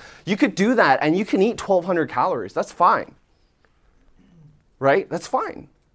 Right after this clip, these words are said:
But as long as you net seventeen hundred every single day, you are gonna net losing ten pounds in two months. Now, your heart may not be healthy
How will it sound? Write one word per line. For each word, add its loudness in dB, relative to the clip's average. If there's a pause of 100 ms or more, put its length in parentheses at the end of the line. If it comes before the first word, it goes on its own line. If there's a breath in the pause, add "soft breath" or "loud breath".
But 4
as 2
long 4
as 0
you -2
net 2
seventeen 0
hundred 0
every 0
single -6
day, 0 (180 soft breath)
you 0
are 4
gonna -2
net -6 (260)
losing -6
ten -10
pounds -12
in -14
two -14
months. -10
Now, 2
your 0
heart 0
may -2
not -4
be -8
healthy -2